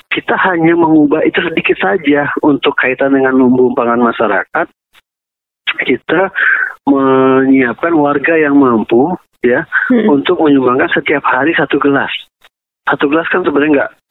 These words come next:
Speaker 1: nggak banyak-banyak banget kan. Atau
Speaker 2: Hmm.
Speaker 1: segenggam beras lah dikumpulkan. Apakah lumbungnya nanti mau ditaruh di posyandu kah?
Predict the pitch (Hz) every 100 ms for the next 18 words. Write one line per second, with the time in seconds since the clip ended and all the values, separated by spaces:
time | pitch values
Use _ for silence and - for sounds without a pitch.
0 | - 123 107 110 113 110 - 117 113 -
1 | 113 131 - 113 107 123 - - 156 175
2 | 147 175 180 180 170 160 180 - 131 101
3 | - - - - - 139 147 139 135 113
4 | - 117 139 196 - - - - _ 120
5 | - 139 147 139 - - 143 135 139 143
6 | 143 135 147 139 127 127 120 120 117 117
7 | - 107 113 101 95 135 156 - 202